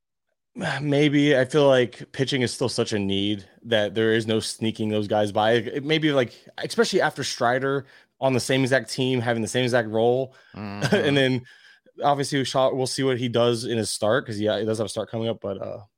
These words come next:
Speaker 1: we will, it is what it is. Like, I don't know. I mean, I think he's gonna be cheaper.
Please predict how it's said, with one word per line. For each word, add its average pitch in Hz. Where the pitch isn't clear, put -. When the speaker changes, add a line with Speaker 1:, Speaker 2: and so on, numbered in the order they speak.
Speaker 1:
we 113
will, 107
it 139
is 131
what 117
it 117
is. 120
Like, 107
I -
don't 139
know. 120
I 135
mean, 147
I 147
think 214
he's 185
gonna 165
be 113
cheaper. 120